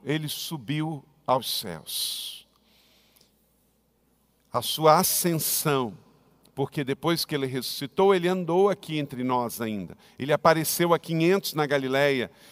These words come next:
Ele fez a pesca maravilhosa. Ele apareceu aos discípulos no caminho de Emaús.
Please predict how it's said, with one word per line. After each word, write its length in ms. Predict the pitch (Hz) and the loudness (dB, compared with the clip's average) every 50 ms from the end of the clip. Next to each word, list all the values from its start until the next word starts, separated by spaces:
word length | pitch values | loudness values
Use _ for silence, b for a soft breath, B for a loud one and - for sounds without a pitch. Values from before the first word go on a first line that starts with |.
| b b - | b b -2
Ele 300 | 143 147 160 160 160 156 | 0 2 2 2 0 -2
fez 580 | - - 170 170 175 175 180 170 - - - - _ | -2 0 2 4 4 4 2 0 -4 -6 -8 -4 _
a 80 | - 147 | -2 -2
pesca 500 | - - 175 185 208 - - - - 175 | 4 6 6 6 6 4 2 0 0 2
maravilhosa. 920 | 160 160 151 156 147 143 147 139 139 147 151 147 143 - - 110 117 95 B B B B B B - | 4 4 4 4 4 2 2 6 8 8 8 8 6 4 -2 -8 -8 -8 B B B B B B -2
Ele 340 | 131 160 165 165 170 170 | 2 2 2 4 4 2
apareceu 540 | 170 - - 175 170 160 - - - 180 185 | 4 4 6 4 4 4 2 4 4 6 6
aos 180 | 185 185 160 123 | 6 6 4 0
discípulos 1040 | 139 135 - - - 208 214 226 - - - 160 147 139 127 - - - - - b b b b b b b b | -4 -4 -4 -2 0 0 0 0 0 -2 -4 -2 -2 -2 -4 -4 -6 -8 -8 -10 b b b b b b b b
no 120 | - 156 170 | 2 2 2
caminho 460 | - 170 160 160 165 175 180 175 170 | 4 2 2 4 2 2 2 0 0
de 140 | 139 - 165 | 0 -2 2
Emaús. 880 | 156 151 147 147 143 147 143 131 - - - - - - - - - | 4 6 6 6 6 4 0 -2 -4 -4 -4 -4 -6 -8 -10 -14 -18